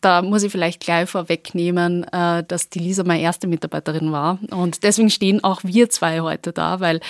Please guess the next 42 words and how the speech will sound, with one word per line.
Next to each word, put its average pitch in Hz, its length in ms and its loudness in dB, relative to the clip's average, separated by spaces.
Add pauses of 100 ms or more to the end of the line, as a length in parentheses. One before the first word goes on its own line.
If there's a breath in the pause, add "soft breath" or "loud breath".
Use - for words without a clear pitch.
(240 loud breath)
das 180 120 2
irgendwie 175 240 0
ganz 156 260 -2
gut 165 200 -6
passt. - 340 -2
Aber 170 180 0
ich 165 80 -2
glaub, - 200 -6
da 165 120 -2
wirst 170 280 -2
du 180 60 -4
eh 175 260 0
dann 165 280 -4
auch 170 120 -12
später 165 320 -6
noch 160 260 -4
ein 156 240 -4
paar 160 220 -4
Sachen 160 340 -6
dazu 156 240 -6
sagen. 156 400 -4 (680 loud breath)
Ähm, 220 400 4
ja, 214 260 4
wir 214 160 0
sind 214 260 2
super 262 320 0
stark 202 360 2
gewachsen. 240 760 2
Ähm, 220 480 4 (680 loud breath)
das 220 180 2
ist 233 160 2
auch 196 140 4
recht 240 240 0
lustig. 226 540 0
Ich 226 80 2
hab 233 80 2
mir 233 120 0
immer 240 240 2
früher 226 340 2
gedacht, 202 340 0
irgendwie 202 200 -4
so, 190 280 -2